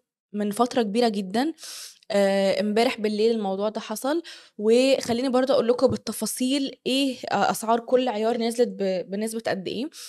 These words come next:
الدهب، الجرام الدهب عيار واحد وعشرين، آآ، كان أربعة آلاف جنيه،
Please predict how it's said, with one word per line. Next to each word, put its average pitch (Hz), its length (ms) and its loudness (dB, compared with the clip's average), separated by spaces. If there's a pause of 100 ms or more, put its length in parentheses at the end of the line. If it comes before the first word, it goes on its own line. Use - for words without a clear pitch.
(240)
الدهب، 254 560 0
الجرام 233 400 4
الدهب 202 480 0
عيار 190 340 2
واحد 226 360 0
وعشرين، 214 640 0 (480)
آآ، 196 140 6
كان 247 420 2
أربعة 202 340 0
آلاف 233 260 0
جنيه، 233 320 0